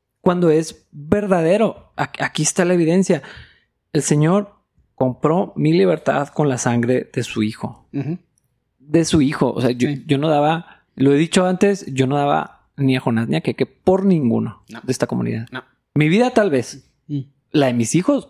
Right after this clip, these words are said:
Speaker 1: no, hombre, no lo haría.
Speaker 2: Y qué raro porque en teoría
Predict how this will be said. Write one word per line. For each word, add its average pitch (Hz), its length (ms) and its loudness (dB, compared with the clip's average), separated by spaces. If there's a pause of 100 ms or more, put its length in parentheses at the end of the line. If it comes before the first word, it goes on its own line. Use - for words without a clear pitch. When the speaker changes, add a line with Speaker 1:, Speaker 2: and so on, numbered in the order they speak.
Speaker 1:
no, 135 120 -2
hombre, 214 300 0 (380)
no 170 260 4
lo 240 100 4
haría. 240 420 0
Speaker 2:
Y 180 80 -4
qué 185 140 0
raro 190 280 -2
porque 170 320 -2
en 165 160 0
teoría 160 540 0